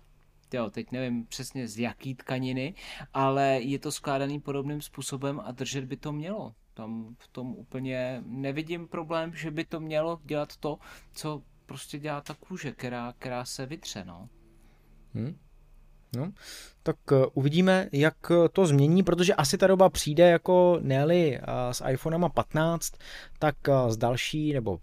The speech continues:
Speaker 2: tou až další generací a asi jako to Apple bude řešit, protože ta kůže, eh, jak jsi říkal, opotřebovává se a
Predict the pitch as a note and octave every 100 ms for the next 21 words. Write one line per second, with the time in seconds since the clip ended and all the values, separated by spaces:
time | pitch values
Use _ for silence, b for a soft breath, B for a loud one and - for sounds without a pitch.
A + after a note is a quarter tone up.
0 | - G2 F2 - - - C#3 - D#3 D#3+
1 | D#3+ D#3 - E3 D#3 - A#2 B2+ - D3+
2 | C#3+ C3 D#3 D3+ C#3+ - - D3 - E3
3 | B2+ A2 A#2 G2 - A#2 - A2+ A2 A#2
4 | B B B B B B B2 - A#2 A2
5 | B2+ B2+ B2 - - B2 A#2+ A#2+ A#2 -
6 | - - - C3 C#3 A2 A#2 C#3+ - C#3+
7 | D3 D3 D3 D3 C#3 - D3+ D3 - -
8 | C3 C3 C3 C3